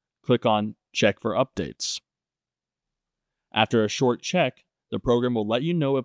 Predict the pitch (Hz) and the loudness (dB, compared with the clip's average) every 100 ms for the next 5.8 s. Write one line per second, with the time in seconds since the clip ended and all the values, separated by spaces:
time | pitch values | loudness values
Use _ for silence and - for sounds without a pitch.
0 | - 107 120 117 110 101 113 139 - 120 | -2 -2 0 0 -2 -2 -2 -2 0 0
1 | 113 101 107 120 98 98 - 104 120 - | 0 -4 -4 -2 -2 -6 -4 -2 -2 -4
2 | _ _ - 117 110 110 120 113 113 117 | _ _ -6 0 0 0 0 0 0 0
3 | 120 120 120 107 - 107 95 - _ _ | 0 0 -2 -4 -6 -2 -2 -4 _ _
4 | _ _ _ _ _ _ _ 131 127 120 | _ _ _ _ _ _ _ 0 0 2
5 | 123 123 139 143 139 117 95 87 | 0 2 0 0 -4 -6 -8 -12